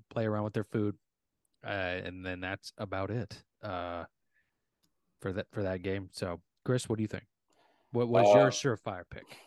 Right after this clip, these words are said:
Speaker 2: I'm going to take a page out of your book. I'm also taking an under. Bears Browns under thirty-seven and a half. Um, two Bears defense playing really good right now.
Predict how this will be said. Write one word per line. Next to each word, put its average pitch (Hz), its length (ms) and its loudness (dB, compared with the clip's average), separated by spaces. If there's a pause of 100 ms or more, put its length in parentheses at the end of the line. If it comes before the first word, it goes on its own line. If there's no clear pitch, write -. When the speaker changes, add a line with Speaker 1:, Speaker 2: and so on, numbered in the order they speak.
(840)
Speaker 2:
I'm 123 380 4
going 139 200 6
to 95 60 -4
take 101 200 -2
a - 40 -18
page 104 380 -2
out 107 100 2
of 113 60 -4
your 143 140 0
book. 82 420 -4
I'm 120 140 4
also 139 280 4
taking 82 320 -6
an 73 140 -12
under. - 340 -16 (960)
Bears 117 360 8
Browns 85 580 0
under 90 240 -4
thirty-seven 87 680 -4
and 78 140 -8
a 71 60 -10
half. 78 360 -2 (420)
Um, 78 400 0
two 139 400 4 (420)
Bears 113 240 2
defense 104 380 -4
playing 92 220 -4
really 92 240 0
good 90 280 -2 (300)
right 92 180 0
now. 87 380 -2